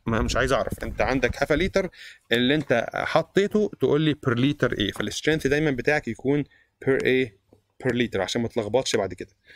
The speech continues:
تمام؟ طيب. آه، هنتكلم عن شوية basics أو، أو، أو brief about what you need to know about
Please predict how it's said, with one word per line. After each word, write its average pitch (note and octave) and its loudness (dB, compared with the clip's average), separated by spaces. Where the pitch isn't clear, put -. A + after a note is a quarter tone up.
تمام؟ B2+ 2
طيب. F#2 0
آه، C#3 0
هنتكلم C3+ 0
عن D#3+ 2
شوية D#3+ 2
basics D3+ 0
أو، A2 2
أو، A2 0
أو A2 -2
brief A#2+ 0
about A#2 0
what C3 2
you B2+ -6
need B2+ 0
to B2+ -2
know B2 0
about A2+ 0